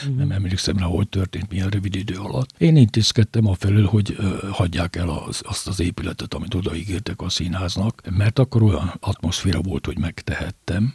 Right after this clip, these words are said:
Speaker 2: és szó-szó se értem, meg kitelepítettem onnan mindenkit, és el-, elfoglaltam, mint színház.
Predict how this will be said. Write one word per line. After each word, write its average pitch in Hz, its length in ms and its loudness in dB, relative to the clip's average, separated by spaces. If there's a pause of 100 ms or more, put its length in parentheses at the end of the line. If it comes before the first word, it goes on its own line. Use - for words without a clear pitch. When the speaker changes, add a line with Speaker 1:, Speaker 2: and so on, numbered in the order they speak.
Speaker 2:
és 98 460 2
szó-szó 104 420 4
se - 140 -4
értem, - 200 -6
meg - 100 -6
kitelepítettem - 920 -8
onnan 85 240 -4
mindenkit, 85 480 -6
és - 160 -4
el-, - 220 -6
elfoglaltam, - 680 -8
mint - 140 -12
színház. - 640 -2